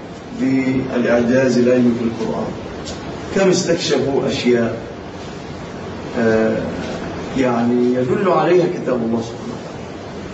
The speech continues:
وتعالى ويومئ إليها، بل ويصرح بها أحيانا.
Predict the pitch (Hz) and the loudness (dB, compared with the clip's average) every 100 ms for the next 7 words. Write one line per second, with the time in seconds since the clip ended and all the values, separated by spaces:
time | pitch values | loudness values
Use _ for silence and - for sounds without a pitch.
0 | - - - - - - - - 117 117 | -10 -10 -10 -10 -8 -8 -8 -8 0 4
1 | 123 123 156 220 202 180 117 123 143 139 | 6 6 6 6 6 6 4 2 4 4
2 | 123 - - - - - - - - - | 4 2 -2 -8 -10 -12 -12 -12 -12 -12
3 | - - - - 214 214 202 214 233 202 | -12 -12 -2 2 4 6 6 4 4 2
4 | 185 180 180 - 127 | 4 6 6 2 -2